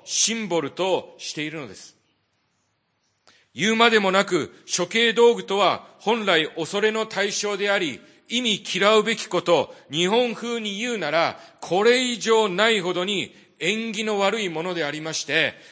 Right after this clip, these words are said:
それがシンボルやロゴとして処刑道具を用いている国とか、会社、団体、宗教団体を私たちはキリスト教以外に知りません。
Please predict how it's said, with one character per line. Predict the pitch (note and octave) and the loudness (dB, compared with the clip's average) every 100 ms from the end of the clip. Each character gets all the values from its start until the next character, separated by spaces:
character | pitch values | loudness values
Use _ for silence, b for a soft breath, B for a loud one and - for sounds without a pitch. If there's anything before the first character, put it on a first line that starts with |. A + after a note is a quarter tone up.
| B | B
そ | - F3+ G#3+ | -8 -2 4
れ | A3+ A3 | 4 6
が | A3 G3 | 6 6
シ | - - B3 | 4 2 2
ン | B3 | 0
ボ | G3+ F3+ | 0 0
ル | E3 | 2
や | E3+ B2+ - B | 2 0 -4 B
ロ | B2 D#3 | -4 0
ゴ | F#3 A#3 | 4 4
と | A#3 | 4
し | G#3+ | 0
て | - G#3 | 0 -2
処 | - G3 | -2 -4
刑 | F#3+ A#3+ A3 | -2 0 2
道 | A#3+ A3+ | 2 2
具 | F#3 | 0
を | D#3 | -4
用 | C3 D3 | -4 -8
い | D3+ G#3+ A3 | -6 -4 -4
て | F3+ | -2
い | D3+ | -4
る | C3 | -4
国 | - - F#3 G#3+ | -8 -8 -6 -2
と | F3 | 0
か、 | E3+ D#3 - B B | 4 4 2 B B
会 | - F3 G#3 | -2 2 2
社、 | - G#3+ | 2 0
団 | D#3 E3+ G3 | 0 -4 -4
体、 | F#3+ G3+ E3 - B B | 0 2 0 -4 B B
宗 | - - A3+ | -4 -2 -2
教 | G3+ A3+ A3 | -2 2 2
団 | G#3+ G3+ G#3+ | 4 2 0
体 | G#3 E3 | 0 0
を | D3 | 2
私 | C3+ D#3 F3+ | -2 -2 -6
た | F3 | -6
ち | D3+ D#3 | -6 0
は | F#3 C3 - B B | 2 0 -2 B B
キ | - | -8
リ | F#3+ | -6
ス | - - | -6 -6
ト | G3 | -8
教 | G3 G3 F3+ - B B | -4 -2 -2 -4 B B
以 | F3 | -8
外 | F#3+ G3+ D#3 | 0 0 0
に | C3+ F3 A#2+ - b | -2 -6 -6 -12 b
知 | - D3+ | -10 -8
り | D3 | -8
ま | D3 | -8
せ | C#3+ | -8
ん。 | D3+ | -10